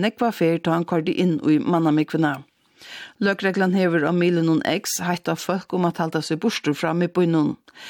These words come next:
Enn er ógreitt hví álop í hendi. Seinastu mánaðirnar hava fleiri bílálop verið í Týsklandi, og í maímánaði í fjør lat eitt løgreglufólk lív og fleiri fólk fingu skaða í einum kníválopi í Mannheim.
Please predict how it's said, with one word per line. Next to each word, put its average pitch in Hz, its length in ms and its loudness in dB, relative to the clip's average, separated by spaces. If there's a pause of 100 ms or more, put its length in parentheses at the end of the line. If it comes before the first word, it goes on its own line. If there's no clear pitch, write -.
(280)
Enn 240 180 2
er 233 140 2
ógreitt 185 480 -2
hví 233 240 2
álop 156 400 -2
í 156 80 -4
hendi. 175 300 0 (760)
Seinastu 185 600 -2
mánaðirnar 180 640 2
hava 165 320 -2
fleiri 190 400 0
bílálop 202 720 0
verið 151 460 0
í - 100 2
Týsklandi, 156 520 -2 (680)
og 208 160 2
í 196 80 2
maímánaði 175 640 2
í - 20 0
fjør 196 480 0
lat 165 320 -2
eitt 165 160 -6
løgreglufólk 160 720 -2
lív 156 400 2
og 170 160 0
fleiri 185 320 0
fólk - 240 -6
fingu 160 240 -2
skaða 156 480 0
í 156 160 0
einum 151 240 0
kníválopi 147 880 0 (180)
í 120 160 0
Mannheim. 143 640 -2